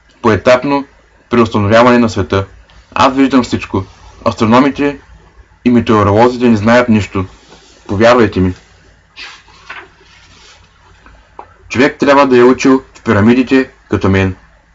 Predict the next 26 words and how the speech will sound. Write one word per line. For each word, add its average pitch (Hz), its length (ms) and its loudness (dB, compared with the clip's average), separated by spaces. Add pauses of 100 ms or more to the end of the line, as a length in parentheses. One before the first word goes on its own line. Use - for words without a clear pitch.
(320)
Към 101 200 -2
края 139 260 2
на 139 180 0 (180)
века 117 440 0 (1700)
ще 123 100 0
изчезна 131 420 0
от 139 140 -2
Европа 127 460 0 (480)
и 117 60 -4
ще 120 160 -2
се - 180 -8
пренеса 107 420 -2
в - 80 -8
района 117 440 4 (140)
на 107 120 -2
Хималаите. 98 640 0 (600)
Трябва 127 220 2
да 143 80 -4
си 117 180 -12
почина 107 320 -2
малко 92 420 0 (920)
и 117 100 -2
да 113 100 2
отдъхна. 95 500 -2 (640)
Но 101 80 -2
след - 400 -4